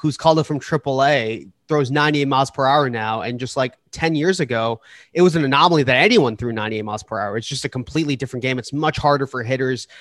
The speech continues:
to hit now because of that increased velocity. So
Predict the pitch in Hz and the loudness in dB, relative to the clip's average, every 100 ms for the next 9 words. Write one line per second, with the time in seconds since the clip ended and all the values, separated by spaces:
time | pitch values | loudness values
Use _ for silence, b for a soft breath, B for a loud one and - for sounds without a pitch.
0 | B - 113 160 180 147 151 147 135 - | B -10 -2 0 0 2 4 4 0 0
1 | 156 151 139 135 131 143 135 - 131 127 | 0 0 0 -2 -2 -10 -14 -8 -4 -4
2 | - 139 131 B B B 196 | -4 -8 -8 B B B 0